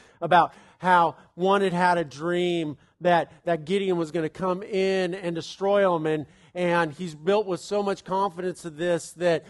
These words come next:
the three hundred men circle the camp, just spread out, and they, they shout and they, they blow their ram's horns. And there's such confusion that happens during this time that the,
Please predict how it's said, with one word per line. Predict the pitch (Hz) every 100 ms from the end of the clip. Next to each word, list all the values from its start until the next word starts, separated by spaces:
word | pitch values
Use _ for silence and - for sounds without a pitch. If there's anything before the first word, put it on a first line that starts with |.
| -
the | 175
three | 151 196 226
hundred | 214 196
men | 185 190 185 151 _ _ _ _ _ _ _
circle | _ - 214 220 233 226 214 - _
the | 175
camp, | 180 170 185 185 170 135
just | 160 151
spread | - - 175 185 190
out, | 165 170 170 156 143
and | 160 160
they, | 160 147 - - -
they | 170
shout | - - 202 208 214 202 185
and | 170 165
they, | 165 147 - - -
they | 165 135 170 - - - 160 139
blow | 180 214 220
their | 208
ram's | 185 202 202 196 190 -
horns. | 175 160 139 107 101 - _ _ _ 175
And | 185
there's | 170
such | - - - 233 240 -
confusion | 226 - 208 226 233 165 170 131 104 _ _ -
that | 170
happens | 160 196 202 185 147
during | 175 180 180
this | 170 -
time | 175 180 170 160
that | 165 -
the, | 180 156